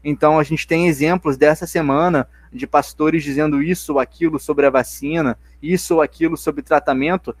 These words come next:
sem qualquer embaseamento que de fato se baseie, não num artigo científico, mas na verdade da realidade do mundo.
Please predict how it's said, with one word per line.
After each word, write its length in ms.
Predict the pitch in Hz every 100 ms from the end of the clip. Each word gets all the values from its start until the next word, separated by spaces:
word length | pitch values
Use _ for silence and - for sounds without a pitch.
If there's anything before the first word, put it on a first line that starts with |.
| _
sem 300 | - - 175
qualquer 480 | 180 202 180 - 170
embaseamento 600 | 220 208 190 190 170 196
que 100 | -
de 100 | 175 180
fato 360 | - 170 180
se 100 | -
baseie, 560 | 175 151 135 180 202 135 - _ _ -
não 320 | 156 202 269
num 160 | 269
artigo 340 | 226 180 240 214
científico, 500 | 202 220 - 208 175
mas 240 | 170 165
na 140 | 165 180
verdade 560 | 196 196 156 156 190
da 120 | 202
realidade 560 | 190 190 196 160 143 170
do 100 | 208
mundo. 400 | 185 156 151 120